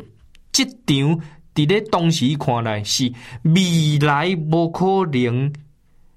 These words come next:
的这个战争。对伊来讲，伊无可能拄着的。伊毋是军人，无迄个资格通好上战场。伊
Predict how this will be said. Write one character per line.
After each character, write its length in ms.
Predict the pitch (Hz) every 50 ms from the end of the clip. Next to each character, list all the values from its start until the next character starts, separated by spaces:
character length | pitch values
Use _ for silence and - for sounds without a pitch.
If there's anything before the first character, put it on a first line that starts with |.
| _ _ _ _ -
的 100 | 131 127
这 160 | 127 - 151
个 80 | 123
战 220 | 117 120 139 123 110
争。 260 | 104 110 104 101 101 - - - - - - _ _ _ _ _ _ _ _ _ - - - -
对 180 | - 330 302 269
伊 40 | 247
来 160 | 254 254 240
讲， 220 | - 277 254 247
伊 240 | 226 220 220 220 - - 202
无 240 | 190 208 226 220
可 200 | 208 - 240 233
能 240 | 226 202 180 185 185
拄 200 | - 233 208 165
着 280 | 151 - 110 98 90 90
的。 80 | - - - _ _ _ _ _ _ _ _ _ _ _ _ _ _ _ _ _ _ _ _ _ -
伊 280 | 214 220 220 220 220 - - - - _ _ _ _ _ - -
毋 220 | 196 196 196 185
是 160 | 160 - 180 170
军 300 | 170 214 208 208 208 196
人， 420 | 170 160 151 156 180 185 - - - _ _ _ _ _ _ _ _ _ _ _ -
无 340 | 151 147 160 160 156 160 175
迄 80 | 190
个 80 | 170 151
资 180 | 151 - 143
格 200 | 135 139 143 135
通 180 | 127 - 135 139
好 140 | 151 165 165 160 160
上 160 | - 110 107
战 260 | 104 151 131 117 104
场。 120 | 107 - - - - _ _ _ _ _ - - - - - - -
伊 300 | 233 240 240 240 220